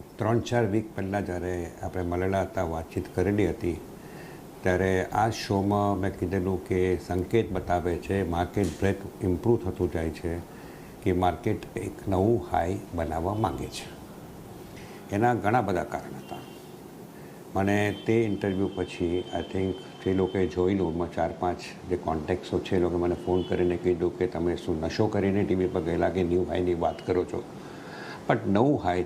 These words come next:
તે ટાઈમે ખાલી આઠ પર્સન્ટ દૂર હતું. હવે કદાચ એક, દોઢ, બે ટકા દૂર હશે. સમજવાની કોશિશ કરવી જોઈએ કે લાસ્ટ ચૌદ મહિનામાં બજારે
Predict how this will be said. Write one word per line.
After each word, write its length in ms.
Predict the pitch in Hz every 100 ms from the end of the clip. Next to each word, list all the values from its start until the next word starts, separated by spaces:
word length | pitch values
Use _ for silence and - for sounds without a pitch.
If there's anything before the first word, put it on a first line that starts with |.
| -
તે 120 | 98
ટાઈમે 300 | 87 80 90
ખાલી 340 | 92 87 113 - -
આઠ 280 | 101 98 -
પર્સન્ટ 480 | - 95 - 101 95
દૂર 300 | 85 82 78
હતું. 260 | - - - - - - - - - - - - - - - - -
હવે 340 | - 95 110 104 -
કદાચ 240 | 90 87 - - -
એક, 220 | 104 90
દોઢ, 160 | 95
બે 180 | 95 92
ટકા 260 | 92 92 85
દૂર 280 | 76 78 69
હશે. 420 | - - - - - - - - - - - - - - -
સમજવાની 440 | 104 123 120 123
કોશિશ 420 | 127 98 90 123 -
કરવી 260 | 87 78 80
જોઈએ 380 | - 78 90 110
કે 300 | - 101 90
લાસ્ટ 720 | 87 92 101 - - - -
ચૌદ 360 | 98 123 120
મહિનામાં 680 | 90 82 85 76 82 87 87
બજારે 440 | 92 - 98 104